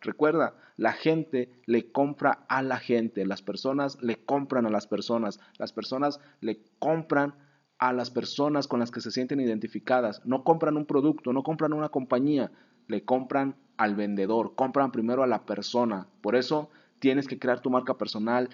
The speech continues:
tienes que darte a conocer para que las personas pueda-, puedan identificarte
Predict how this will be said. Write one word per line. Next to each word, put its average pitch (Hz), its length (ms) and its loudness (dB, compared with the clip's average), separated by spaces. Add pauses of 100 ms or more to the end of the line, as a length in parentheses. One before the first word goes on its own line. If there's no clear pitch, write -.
(200)
tienes 123 240 0
que 117 120 -4
darte 139 300 0
a 135 80 -4
conocer 131 520 0 (240)
para 113 200 0
que 117 80 -4
las 113 160 -2
personas 131 400 -4
pueda-, 139 440 2
puedan 147 260 2
identificarte 147 960 0